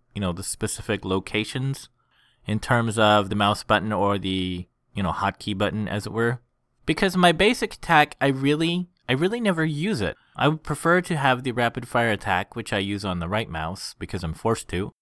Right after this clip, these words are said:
I would prefer to have that on the left mouse and then have my dodge ability on the right mouse instead of having my basic attack on left, my rapid fire on right,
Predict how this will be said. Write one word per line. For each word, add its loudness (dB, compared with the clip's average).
I 2
would 4
prefer 0
to -6
have 2
that 0
on -2
the -2
left -2
mouse -4
and -2
then 2
have 0
my 0
dodge 4
ability 0
on -6
the -4
right 0
mouse -6
instead 2
of 4
having 4
my 2
basic -2
attack 0
on -2
left, 2
my -2
rapid -2
fire -2
on -6
right, -2